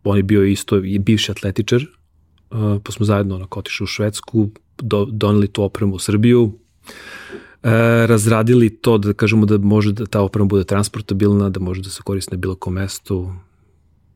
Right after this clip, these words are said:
Tu su se pojavili novi sistemi i jednostavno sport je bio to mesto gde s-, ti u stvari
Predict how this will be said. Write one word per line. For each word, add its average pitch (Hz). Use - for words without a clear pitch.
Tu -
su 107
se 104
pojavili 101
novi 107
sistemi 104
i 120
jednostavno 135
sport -
je 127
bio 135
to 139
mesto 139
gde 135
s-, -
ti 170
u 147
stvari 170